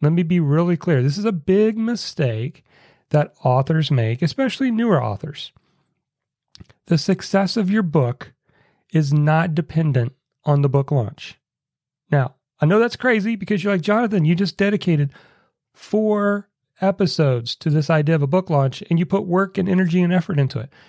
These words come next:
You do want to do your best with a book launch to create buzz. You do. But I have a longer term perspective here. I am still every day shipping out books from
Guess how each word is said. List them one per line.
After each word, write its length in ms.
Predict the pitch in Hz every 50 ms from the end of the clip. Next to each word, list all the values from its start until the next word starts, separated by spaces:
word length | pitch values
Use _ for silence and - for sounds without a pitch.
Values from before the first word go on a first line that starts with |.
| _ _ _ _
You 140 | - 214 226
do 200 | 180 190 214 220
want 160 | 220 269 254
to 60 | 240 190
do 80 | 208
your 200 | 214 202 214 202
best 300 | 156 147 147 170 185 -
with 100 | 202 180
a 60 | 185
book 200 | 156 170 170 -
launch 300 | 170 170 180 208 - -
to 80 | - 185
create 280 | - - 180 170 156 135
buzz. 460 | 139 139 175 247 247 - - - _ _ _ _ _ _ _ -
You 160 | 202 214 214
do. 300 | 233 302 269 135 117 - _ _ _ _ _ _ _ _ _ _ _ _ _ _ _ -
But 140 | - 196 226
I 180 | 220 185 202 220
have 160 | 220 220 208
a 40 | 214
longer 420 | 196 185 180 185 185 185 202 190
term 320 | - - - 170 170 165
perspective 640 | - - 175 - - - 185 190 185 - - 165 123
here. 300 | 135 131 110 127 - _ _ _ _ _ _ _ _ _ _ _ _ _ _ _ _ _ _ _ _ _ _ _ -
I 140 | 156 170 196
am 180 | 208 196 180
still 840 | 143 - - - - 196 220 240 202 165 147 143 147 170 208 226 - _ _ _ _ -
every 280 | 170 180 196 190 226 233
day 420 | 202 185 151 139 143 175 196 180 _ _ _ _ _
shipping 500 | _ - - - - 165 - 196 196 202
out 180 | 214 233 240 170
books 480 | - 139 143 - - - - - - _ _ _ _ _ _ _ _ _ _ _ _
from 680 | - - - 156 147 143 143 143 143 143 139 143 143